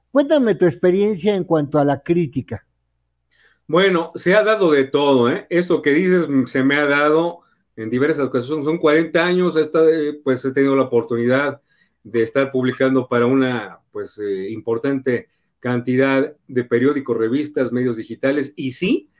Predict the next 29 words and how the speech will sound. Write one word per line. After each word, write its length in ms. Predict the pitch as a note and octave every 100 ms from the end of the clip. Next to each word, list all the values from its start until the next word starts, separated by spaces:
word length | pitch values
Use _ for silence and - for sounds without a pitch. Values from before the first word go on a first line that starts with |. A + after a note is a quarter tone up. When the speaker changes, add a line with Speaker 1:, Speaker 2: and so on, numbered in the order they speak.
| _
Speaker 2:
sí 180 | _ F3
se 180 | E3+ E3
da 300 | E3 F3+ F#3+ _ _
desde 600 | - B2 C3 A#2+ C3+ D3+
estos 420 | G#3 - F#3 F3 -
que 200 | C#3 B2+
comentas 600 | C#3 D3 E3+ F3 C3+ -
tú, 300 | E3+ G3+ F#3
¿sabes 260 | F#3 F3
qué? 300 | F#3+ F#3+ F3+ _ _
Vamos 340 | - F3+ F#3+ D3
a 40 |
hacerla 300 | C3+ D3+ D3
aquí. 180 | C3+ D3 - _ _ _ _ _
En 280 | - D3 D#3+
ese 220 | A#3+ D#4+
sentido, 500 | G3 E3 F#3 G3 F#3+
cuando 320 | D#3 D3 C#3+
las 200 | C#3+ C3+
cosas 300 | - G#3 C#4
se 140 | F3+ D3+
van 240 | D3 D#3+
a, 400 | D3+ B2+ E2 - _ _ _
a 200 | - A#2+
direccionar, 680 | A#2+ C3 C3 C#3 C#3+ D#3 -
eh, 400 | - C3 A#2 A2
de 320 | B2 A#2+ A#2
esa 200 | C#3 G#3+
forma, 520 | D3 D#3 C#3+ D3+ F#3+